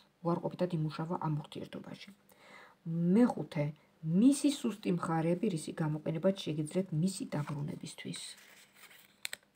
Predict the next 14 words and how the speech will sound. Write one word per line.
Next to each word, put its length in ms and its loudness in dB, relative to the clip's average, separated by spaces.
მეექვსე, 800 2
თქვენი 640 2
ძალები 480 4
და 80 0
მონდომება 720 0
ამ 160 2
ურთიერთობის 540 0
აღდგენისთვის 1000 0
ეხლა, 720 2
ამჯერად, 720 0
რა 260 6
ძალებს 380 2
ფლობთ, 540 0
მ, 340 -2